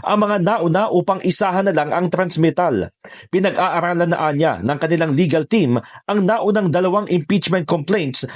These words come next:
at inaalam kung may kulang o beripikado na. Naglunsad din ang Makabayan Bloc ng signature drive sa Kamara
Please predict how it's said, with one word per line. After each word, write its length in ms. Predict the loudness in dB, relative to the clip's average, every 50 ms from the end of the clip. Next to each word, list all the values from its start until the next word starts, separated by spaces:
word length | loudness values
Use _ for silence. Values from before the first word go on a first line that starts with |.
| -8 -6
at 100 | -4 0 0 2
inaalam 500 | 2 2 0 0 2 2 2 0 0 -2
kung 160 | 0 0 2
may 160 | 2 0 0
kulang 480 | 0 0 2 2 2 2 0 0 -2 -2 0
o 100 | 0 2
beripikado 640 | 2 2 0 0 0 -2 0 0 0 0 0 2 2
na. 320 | 2 2 0 -2 -4 -8 _ _ _ -20 -20 -20 -18 -8 -4
Naglunsad 560 | -2 0 0 2 0 0 2 2 2 2 2
din 160 | 2 2 2 2
ang 160 | 2 0 0
Makabayan 480 | 0 0 0 0 0 0 2 0 0
Bloc 320 | 2 2 0 0 -2 -2 0
ng 160 | 0 0 0
signature 560 | 0 0 0 0 0 0 0 0 0 0 0
drive 320 | 0 0 0 0 0 -2 0
sa 240 | 0 0 0 0
Kamara 480 | 0 -2 -2 0 0 0 0 -2 -4 -6